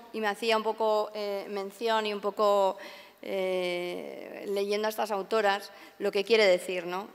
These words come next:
Requiere que cada enfermera desarrolle su capacidad de actuar con discernimiento, con criterio profesional. Es decir,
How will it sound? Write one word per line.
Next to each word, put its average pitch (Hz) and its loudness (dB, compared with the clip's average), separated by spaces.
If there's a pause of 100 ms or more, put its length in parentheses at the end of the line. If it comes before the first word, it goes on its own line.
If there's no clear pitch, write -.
Requiere 208 0
que 240 2
cada 226 8
enfermera 220 4
desarrolle 202 4 (100)
su - -6
capacidad 226 6
de 247 6
actuar 220 2
con 220 0
discernimiento, 185 -2
con 185 -6
criterio 202 4
profesional. 180 0 (440)
Es 202 -2
decir, 202 0